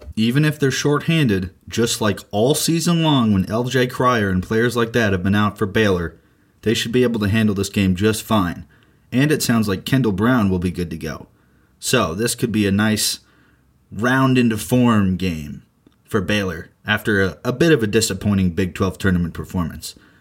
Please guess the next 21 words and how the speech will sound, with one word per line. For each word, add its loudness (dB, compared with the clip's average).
But -2
yes, -2
number 2
one 2
seed -2
Baylor 0
defeats -2
number 2
sixteen 0
seed 0
Norfolk 0
State. -6
And 2
let's 0
be 0
real -2
here. -8
When 4
looking 2
at -2
the 0